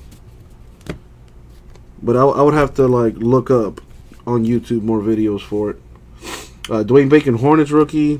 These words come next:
Frank Jackson, Pelicans rookie. John Collins, Hawks rookie. Brook Lopez of the Lakers to one seventy-five.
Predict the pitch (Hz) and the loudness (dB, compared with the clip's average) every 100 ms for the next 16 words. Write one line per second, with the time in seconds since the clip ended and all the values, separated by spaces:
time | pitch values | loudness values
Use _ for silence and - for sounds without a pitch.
0 | - 131 123 120 110 107 95 131 123 120 | -6 -4 -2 -2 -2 -6 -4 -2 -2 -2
1 | 113 120 120 123 120 117 - - - - | -2 -2 -4 -4 -6 -8 -18 -20 -20 -20
2 | - - - - - - - - 117 123 | -20 -20 -20 -20 -20 -20 -20 -6 -2 -2
3 | 120 127 127 107 - 120 135 135 117 110 | 0 0 0 -2 -6 -4 -2 -2 -2 -4
4 | - 117 123 - - - - - - - | -4 -8 -8 -12 -20 -20 -20 -20 -20 -20
5 | - - - - - - - - 101 131 | -20 -20 -20 -20 -20 -20 -20 -10 0 2
6 | 131 131 143 139 147 147 139 - 117 107 | 4 4 2 2 2 2 -2 -6 -6 -4
7 | 101 120 143 151 156 151 - - 104 117 | -2 0 0 0 -2 -6 -12 -8 -4 -4
8 | 110 120 104 95 92 - 147 156 160 151 | -4 -4 -4 -6 -8 -4 -2 0 -2 -6